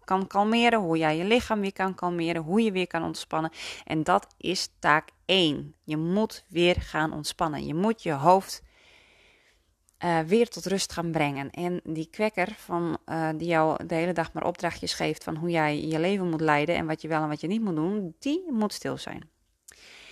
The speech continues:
En op het moment dat je dat gaat realiseren, dan kom je weer meer in contact met je lichaam.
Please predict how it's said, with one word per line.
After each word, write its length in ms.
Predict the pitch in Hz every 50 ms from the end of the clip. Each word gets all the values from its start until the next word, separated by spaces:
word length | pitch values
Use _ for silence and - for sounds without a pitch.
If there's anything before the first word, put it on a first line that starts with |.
| - - - - _ _ _ _ _ _
En 140 | - 220 240
op 120 | 269 262
het 100 | 254 254
moment 280 | 262 262 262 269 277 269
dat 140 | 269 214
je 160 | - 214 180 175
dat 220 | - 262 294 320 -
gaat 200 | - 254 226 -
realiseren, 720 | - 185 180 170 165 165 - - 208 202 220 233 233 214
dan 100 | 185 -
kom 180 | - - 233
je 100 | 226 202
weer 120 | 180 165 160
meer 420 | 160 165 175 202 220 240 247 -
in 120 | - 185 175
contact 460 | - 165 160 - - - 226 - -
met 180 | 196 175 165
je 80 | - 165
lichaam. 640 | 160 160 156 151 - - - 135 127 78 - -